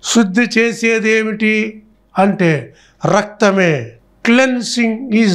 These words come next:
the blood. యేసు రక్తములో శుద్ధి ఉన్నది.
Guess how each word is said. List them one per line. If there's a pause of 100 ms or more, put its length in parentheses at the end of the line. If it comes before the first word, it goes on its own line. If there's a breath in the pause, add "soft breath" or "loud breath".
the
blood. (1120)
యేసు
రక్తములో (360)
శుద్ధి
ఉన్నది.